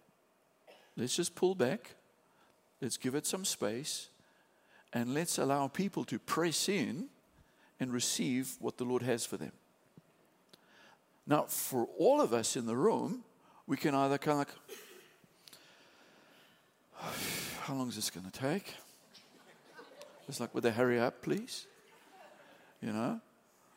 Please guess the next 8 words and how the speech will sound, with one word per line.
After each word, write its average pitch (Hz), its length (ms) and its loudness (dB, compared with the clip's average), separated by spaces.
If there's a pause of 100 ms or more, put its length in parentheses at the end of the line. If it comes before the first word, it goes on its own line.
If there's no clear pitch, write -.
(1040)
And 139 100 2
we 143 60 2
could 135 140 -4
just 147 220 0
watch 127 420 0
and 131 120 -6
be 123 120 -2
spectators. - 920 -2